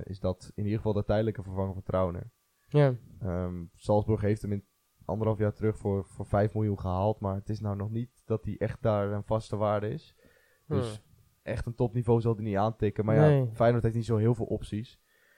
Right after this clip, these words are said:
Speaker 1: Dus dan kan je misschien inderdaad met zo iemand die dan net weer fit is en daardoor wel nog beschikbaar is, misschien, eh,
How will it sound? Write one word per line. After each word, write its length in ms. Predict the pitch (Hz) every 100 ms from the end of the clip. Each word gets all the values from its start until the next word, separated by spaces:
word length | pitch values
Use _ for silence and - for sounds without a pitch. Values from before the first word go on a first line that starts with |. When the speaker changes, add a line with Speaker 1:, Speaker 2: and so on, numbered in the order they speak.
| _
Speaker 1:
Dus 160 | _ 101
dan 80 | 110
kan 140 | 107
je 60 | 110
misschien 420 | 107 - 107 107
inderdaad 500 | 101 107 107 104 -
met 180 | 104 -
zo 80 | 113
iemand 240 | 107 107
die 100 | 107
dan 140 | 110
net 160 | 107 101
weer 100 | 104
fit 260 | - 107 101
is 120 | 95
en 80 | 101
daardoor 320 | 101 98 92
wel 180 | 95 95
nog 140 | 95
beschikbaar 460 | - - 101 98 95
is, 160 | 101
misschien, 400 | 101 - 104
eh, 80 | 101